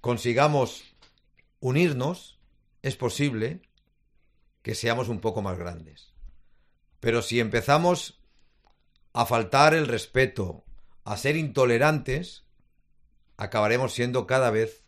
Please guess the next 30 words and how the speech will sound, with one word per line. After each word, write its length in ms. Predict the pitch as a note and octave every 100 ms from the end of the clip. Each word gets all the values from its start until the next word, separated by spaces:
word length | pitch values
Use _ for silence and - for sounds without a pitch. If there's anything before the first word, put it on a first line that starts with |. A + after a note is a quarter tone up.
| _ _ -
más 180 | G2 F#2+
pequeños. 640 | - - E2 - - - _ - - - - - - -
Las 420 | A#2+ C3 C3 B2+
seis 160 | F3
de 80 | E3+
la 160 | D#3 D3
tarde 420 | E3 F3 F3 D#3
y 200 | C#3 C3
trece 280 | C#3 C3 B2+
minutos, 380 | C3 F3+ F3+ C3
una 220 | B2 A2+
pausa, 320 | E3 F3 E3+
nos 120 | C#3+
tomamos 340 | A#2 B2+ C3+ A2+
una 120 | A2
estrella 600 | - D3+ E3 F#3+ G3+ - - - -
y 120 | A#2
miren, 260 | C#3+ C#3 A2
nos 80 |
vamos 220 | G#2+ D3+ D3+
a 80 |
tomar 240 | B2 C3+ E3
una 140 | B2
estrella 580 | G#2+ C3 D3+ E3 F#3+ G3 _ _ -
a 100 | -
la 120 | G#2+ G2
salud 500 | G#2 A2+ E3+ F#3+ - _ _ _ _
de 180 | G2+ G#2
Hernández 720 | G2+ G2 C3+ D3+ D#3+ D#3+ -
Hernández. 540 | - C3 G#2 F2 E2